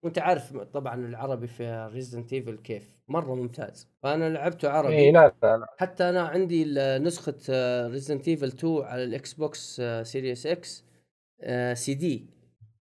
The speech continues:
Speaker 1: وجايب-،
Speaker 2: أوه.
Speaker 1: إيه، جايبها أمريكية حتى. ما، ماني مشتريها من هنا.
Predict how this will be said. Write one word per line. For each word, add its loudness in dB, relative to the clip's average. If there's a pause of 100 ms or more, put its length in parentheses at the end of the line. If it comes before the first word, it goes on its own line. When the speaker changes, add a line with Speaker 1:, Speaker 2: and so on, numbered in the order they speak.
(140)
Speaker 1:
وجايب-، -2
Speaker 2:
أوه. 8
Speaker 1:
إيه، 0
جايبها 2
أمريكية 0
حتى. -12 (480)
ما، 0
ماني 0
مشتريها -6
من -10
هنا. -10